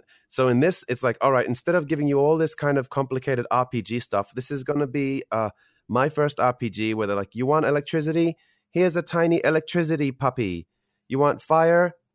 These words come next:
Here's a little cute fire horse.'" And just to make it really clear, and your fire horse will fight his grass frog.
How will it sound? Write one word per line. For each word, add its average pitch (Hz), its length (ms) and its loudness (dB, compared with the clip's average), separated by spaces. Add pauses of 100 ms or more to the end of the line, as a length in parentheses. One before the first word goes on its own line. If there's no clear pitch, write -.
(120)
Here's 196 240 2
a 196 100 2
little 185 360 2
cute 185 440 -2
fire 180 400 4
horse.'" 123 560 0 (640)
And 131 160 0
just - 220 -6
to 160 60 -2
make 156 180 2
it 151 100 -4
really 160 300 2
clear, 165 380 2
and 113 80 0
your 117 120 2
fire 156 360 2
horse 151 320 -2
will 160 160 0
fight 156 280 0
his 156 380 -2 (420)
grass 170 460 4
frog. 98 460 0